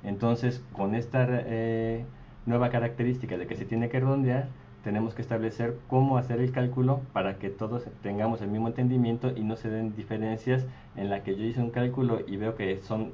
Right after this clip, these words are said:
dos centavos más y tú tienes un cálculo que tiene un centavo, los dos centavos de menos, entonces la factura está mal hecha.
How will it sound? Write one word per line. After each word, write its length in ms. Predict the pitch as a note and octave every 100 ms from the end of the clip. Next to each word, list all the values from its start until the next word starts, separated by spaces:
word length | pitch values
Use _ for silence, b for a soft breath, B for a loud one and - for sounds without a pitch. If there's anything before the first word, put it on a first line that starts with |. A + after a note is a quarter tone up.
| -
dos 160 | A2
centavos 400 | A#2 A2 A#2 A#2
más 280 | A#2 A#2+ B2 -
y 100 | G2+
tú 160 | A2
tienes 300 | G#2+ G#2+ G#2+
un 100 | A2
cálculo 400 | G2+ G#2+ F#2+ F2
que 100 | F2
tiene 180 | E2+ G2+
un 60 | G2+
centavo, 600 | G#2 A#2 A2 G#2+ G2+ G2+ B B
los 100 | G2
dos 100 | G#2+
centavos 380 | A#2+ A#2+ B2 C3
de 80 | C3+
menos, 320 | C3 B2 D3+ - - -
entonces 520 | G2 G2+ G2+ G2+ -
la 140 | - -
factura 320 | - - -
está 160 | -
mal 160 | - E3+
hecha. 240 | D#3+ -